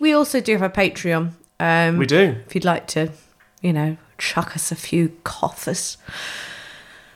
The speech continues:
Speaker 1: that would be very, very welcome. Anyway, on with the show. So, let's go over to our correspondent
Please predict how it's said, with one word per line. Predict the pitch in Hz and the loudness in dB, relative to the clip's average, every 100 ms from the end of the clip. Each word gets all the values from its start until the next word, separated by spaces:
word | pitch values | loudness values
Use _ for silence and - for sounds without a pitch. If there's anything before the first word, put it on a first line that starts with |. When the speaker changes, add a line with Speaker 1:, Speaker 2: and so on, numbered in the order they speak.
| _ _ | _ _
Speaker 1:
that | - - | -14 -10
would | |
be | 175 | -6
very, | 175 175 180 | -2 0 0
very | 185 151 | 0 0
welcome. | - - 180 - 208 190 - - - 453 | 0 -2 -4 -6 -6 -6 -12 -16 -2 2
Anyway, | 480 208 175 - | 4 6 4 4
on | 392 415 | 4 4
with | 403 | 0
the | 349 | -2
show. | - 156 135 147 - | 0 0 0 -4 -14
So, | - - 277 151 - - | -6 2 4 4 0 -4
let's | 311 392 269 | 0 0 0
go | 240 220 214 - _ _ _ | 2 4 2 -2 _ _ _
over | 294 311 196 180 | 2 4 2 0
to | - 175 | -2 -2
our | 156 | -2
correspondent | - 262 254 - 160 156 156 165 - - | 2 2 2 -2 -4 -2 -2 -2 -6 -12